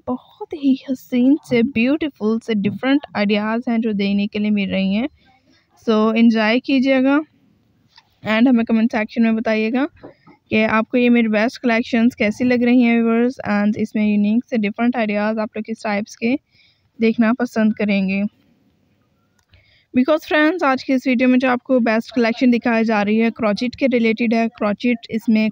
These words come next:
cuff style bracelets हैं। So viewers, I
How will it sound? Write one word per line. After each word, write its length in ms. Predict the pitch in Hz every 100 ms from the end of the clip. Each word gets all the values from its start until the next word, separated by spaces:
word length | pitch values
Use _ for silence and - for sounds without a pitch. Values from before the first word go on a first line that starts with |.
| -
cuff 320 | 220 226 - -
style 380 | 240 214 214 214
bracelets 520 | 214 208 - 233 -
हैं। 180 | 240 240 - _ _ _ _ _ _ _ - _ _ _ _ -
So 80 | 254
viewers, 420 | 254 254 262 269 -
I 120 | 233